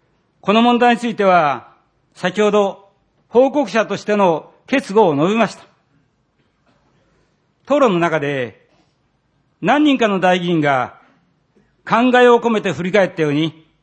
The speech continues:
千九百六十一年の党綱領は、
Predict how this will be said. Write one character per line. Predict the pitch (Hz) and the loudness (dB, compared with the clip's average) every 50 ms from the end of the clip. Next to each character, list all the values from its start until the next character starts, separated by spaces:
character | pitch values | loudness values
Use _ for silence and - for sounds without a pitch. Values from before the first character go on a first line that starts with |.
| _ _ _ _ _ _ _ _ _ _ _ _ _ _ _ _ _ _ _ | _ _ _ _ _ _ _ _ _ _ _ _ _ _ _ _ _ _ _
千 | - 262 302 302 269 | -4 0 0 2 0
九 | 220 262 | 2 2
百 | 233 208 196 | 2 2 2
六 | 180 196 202 202 233 | 2 0 -2 0 0
十 | 220 233 226 | 0 0 0
一 | 220 - 220 | -2 -2 -2
年 | 214 202 190 175 | -2 0 2 0
の | 165 156 | 0 0
党 | - 170 185 180 | 0 0 0 2
綱 | 185 190 185 | 2 0 2
領 | 180 180 156 | 2 2 2
は、 | 139 139 139 135 - - | 2 2 0 -2 -4 -14